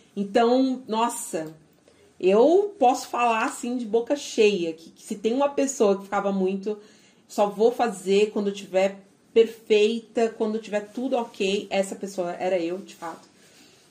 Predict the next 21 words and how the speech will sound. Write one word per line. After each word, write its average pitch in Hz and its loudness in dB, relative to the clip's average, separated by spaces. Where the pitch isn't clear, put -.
Mas 190 -2
após 202 2
realmente 196 -2
essa 196 -6
observação 185 -4
e 190 -4
querer 214 2
muito, 202 0
é, 180 -2
colocar 214 2
meta, 202 2
como 185 -4
nós 185 -2
falamos 185 -2
aqui, 175 -12
planejamento, 185 -6
e 196 2
aí 190 4
criar 214 2
esse 233 -2
hábito 214 -4